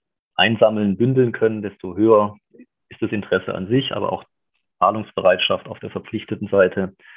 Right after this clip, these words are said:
dann da einen entsprechenden Gegenwert zu bieten. Andernfalls droht diesem Unternehmen eine Strafzahlung. Die bildet so quasi den, den Grenzpreis nach oben hin, was die Unternehmen bereit sind zu zahlen. Äh, und dazwischen bewegt sich dann eben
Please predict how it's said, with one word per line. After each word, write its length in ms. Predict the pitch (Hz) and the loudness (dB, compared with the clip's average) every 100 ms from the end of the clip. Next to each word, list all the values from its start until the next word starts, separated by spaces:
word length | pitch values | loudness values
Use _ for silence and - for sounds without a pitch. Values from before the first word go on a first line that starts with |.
| - - - _ _ - | -20 -20 -20 _ _ -8
dann 120 | 92 | -4
da 140 | 87 | -2
einen 100 | 90 | -2
entsprechenden 680 | 92 - 92 - 92 90 87 | -6 -8 -8 -8 -8 -8 -2
Gegenwert 440 | 95 95 90 82 - | 0 2 2 -2 -4
zu 100 | 87 | -10
bieten. 400 | 92 - 87 - _ _ | -8 -8 -12 -16 _ _
Andernfalls 520 | 117 117 110 107 101 | 0 0 0 0 0
droht 220 | - 107 101 | -4 -6 -6
diesem 160 | 117 | -10
Unternehmen 340 | 110 101 101 92 | -6 -2 -2 -2
eine 80 | |
Strafzahlung. 760 | - 113 123 - 131 135 135 - _ _ - - - _ _ | 0 0 0 2 2 2 -2 -6 _ _ -20 -20 -20 _ _
Die 60 | 107 | -10
bildet 320 | 107 104 101 | -2 -2 -2
so 60 | 95 | -6
quasi 320 | 95 92 92 | -4 -4 -4
den, 360 | 90 87 87 92 - _ _ | -6 -6 -6 -10 -20 _ _
den 120 | 87 | -10
Grenzpreis 580 | - 107 110 _ 90 90 | -4 -4 -4 _ 0 0
nach 140 | 87 | -4
oben 200 | - 113 | -2 -2
hin, 200 | 107 110 | -2 -4
was 160 | 98 - | -4 -6
die 80 | 101 | -8
Unternehmen 340 | 95 95 92 | -2 -2 -2
bereit 260 | 87 90 95 | 0 0 0
sind 160 | 95 92 | -10 -12
zu 80 | - | -6
zahlen. 500 | 85 87 110 117 - - - - - - _ _ | 0 2 2 -2 -8 -20 -20 -20 -20 -20 _ _
Äh, 160 | 98 90 | -12 -8
und 100 | 92 | -6
dazwischen 420 | 85 - 98 95 | -6 -6 -6 -2
bewegt 240 | 90 90 | -2 -2
sich 120 | 87 - | -4 -4
dann 160 | 87 | -2
eben 320 | 87 90 87 | 0 -2 -2